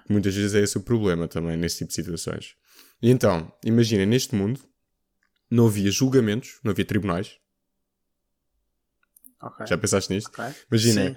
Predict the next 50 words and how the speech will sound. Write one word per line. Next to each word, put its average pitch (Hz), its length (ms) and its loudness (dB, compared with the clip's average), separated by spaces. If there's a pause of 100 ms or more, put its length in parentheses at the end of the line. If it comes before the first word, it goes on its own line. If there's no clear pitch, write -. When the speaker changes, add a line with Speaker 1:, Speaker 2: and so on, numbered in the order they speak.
(120)
Speaker 2:
pois, 143 220 -4
Speaker 1:
um 117 40 2
Speaker 2:
ok. 110 100 2
Speaker 1:
gajo, 110 420 2
um 113 120 0
gajo 107 400 0
comete 110 280 0
o 110 40 -2
crime. 135 180 2
Speaker 2:
Foste 170 100 2
tu 196 80 0
que, 180 280 -4
foste 147 180 -4
tu 151 100 -2
que - 60 -6
mataste. 151 180 -2 (160)
Speaker 1:
Foste - 20 -6
tu 131 180 2
que - 80 -20
foste, 131 260 0
mataste 131 340 0
aquelas 131 200 2
duas 123 140 4
pessoas. - 300 -2
Sim. 156 320 0 (1300)
E 113 60 2
Speaker 2:
Hum. 117 80 6
Speaker 1:
usaste 127 320 4
esta 131 200 0
arma? 135 240 2
Sim, 151 340 2
tá 123 120 0
aqui 113 180 0
à 110 60 4
minha 117 160 2
direita, 117 340 2
aqui 101 160 -4
tem 104 300 -2
a 107 80 0
<laughs> - 0 -
arma. - 460 -2 (500)
Estás 87 220 -8
a - 20 -2
ver? 98 140 -4 (220)
Então, 139 260 2
e, 139 160 4
Speaker 2:
Yeah. 131 260 -2
Speaker 1:
e 123 80 6
vais 127 240 2
ficar 127 320 -2